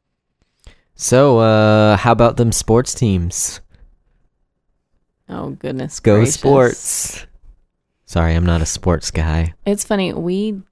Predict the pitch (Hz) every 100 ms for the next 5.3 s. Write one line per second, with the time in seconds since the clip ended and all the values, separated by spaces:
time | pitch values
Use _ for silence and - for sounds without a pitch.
0 | _ 160 147 - - 185 185 196 196 -
1 | _ _ _ _ _ _ _ _ _ 196
2 | 214 220 190 - - - 220 226 - _
3 | - - - - _ _ _ _ _ _
4 | _ _ _ _ _ _ 190 175 170 170
5 | 170 165